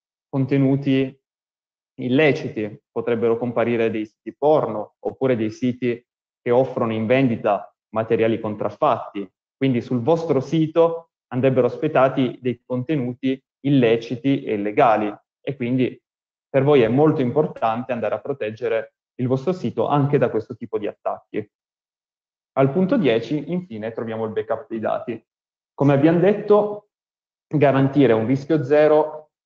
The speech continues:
è praticamente impossibile, il rischio si può solo minimizzare. È possibile appunto che il vostro sito subisca un attacco e vada a buon fine. In quel caso avvertite immediatamente non solo web-,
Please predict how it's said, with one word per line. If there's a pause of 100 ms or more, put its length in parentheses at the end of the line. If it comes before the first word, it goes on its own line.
(320)
è
praticamente
impossibile,
il
rischio
si
può
solo
minimizzare. (300)
È
possibile
appunto
che
il
vostro
sito
subisca
un
attacco
e
vada
a
buon
fine. (400)
In
quel
caso
avvertite (500)
immediatamente
non
solo
web-,